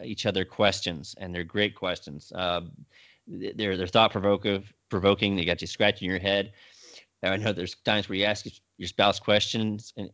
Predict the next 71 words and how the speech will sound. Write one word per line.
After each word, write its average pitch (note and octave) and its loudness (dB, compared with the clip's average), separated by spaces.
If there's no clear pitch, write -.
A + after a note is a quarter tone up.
uh, - -14
that G#2 0
you F#2 -2
hadn't G#2 2
maybe G#2 0
thought B2 0
of F#2+ -2
before, F#2 -2
and F#2 2
you're F2 2
like, F2 0
"Hmm, A#3+ 4
oh, E4 8
what, F#3+ 8
what D#4 6
are G4+ 8
you E4 10
gonna D3 8
say C3 8
to A#2 6
that A2 6
one?" G#2 -2
You A#2+ 0
know, C#3+ 4
<laughs> - -14
I'd E4 0
be F4+ 0
interested G#3+ -4
in D3+ -4
that. B2+ -4
You D3 -8
know, D#3 -6
never, B3+ -6
never B3+ -6
thought D#4 -2
about A#2+ 0
that A2 0
before. G#2 -2
But, A#2 2
uh, A#2 4
ask C#3+ 4
those C#3+ -6
questions, C3 -2
go C3 -2
through C3+ -2
the A2+ -8
book. A#2 0
Um, F#2+ 2
it, - -10
it's G#2+ -4
always A#2+ 4
neat A2+ 2
'cause G2 -2
I G2 6
hear A2 0
guys G2 2
tell G2 -2
me F#2+ -4
that F#2 -10
they, F2 -4
they've F2+ -6
gone F2+ 0
through F#2+ -4
the F2 -6
book E2+ -4
with E2+ -4
their E2+ -6
spouse E2 -2
and, E2 -8
and, E2+ -8
uh, E2 -4